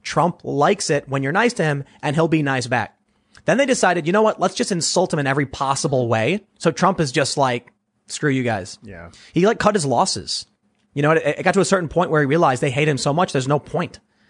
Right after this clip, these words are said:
Speaker 1: And that's the, that's the, that's a really dumb thing to do. If you want something, then even, even if you think the other side's not gonna give it,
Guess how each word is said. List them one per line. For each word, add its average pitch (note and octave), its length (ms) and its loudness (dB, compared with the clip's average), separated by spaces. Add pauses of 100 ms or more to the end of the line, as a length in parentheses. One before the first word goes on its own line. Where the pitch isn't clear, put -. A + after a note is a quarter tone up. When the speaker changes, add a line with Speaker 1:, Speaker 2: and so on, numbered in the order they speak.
(180)
Speaker 1:
And C#3+ 60 0
that's C#3+ 120 -4
the, - 220 -4
that's - 180 -2
the, C3 140 -4
that's D3 160 0
a C#3+ 80 0
really C3+ 240 2
dumb A#2+ 260 0
thing A#2+ 220 -2
to G#2+ 80 -4
do. G2+ 260 -4 (480)
If D3 160 -2
you A3 140 4
want G3+ 300 2
something, A#2+ 540 -2 (340)
then C3 420 0
even, F#3+ 360 0 (320)
even A#3 320 2
if F#3+ 240 2
you F3+ 80 4
think E3+ 160 0
the D#3+ 60 -4
other D3 80 -2
side's C3+ 180 0
not C#3+ 160 0
gonna B2 120 -2
give B2 180 -2
it, - 180 -6